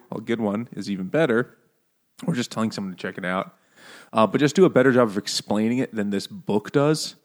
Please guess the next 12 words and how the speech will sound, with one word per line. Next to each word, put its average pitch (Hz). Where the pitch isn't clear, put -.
So 110
don't 120
spend 127
seventy-two 123
pages 110
talking 117
about 120
the 110
idea 101
of 98
a 107
podcast. 110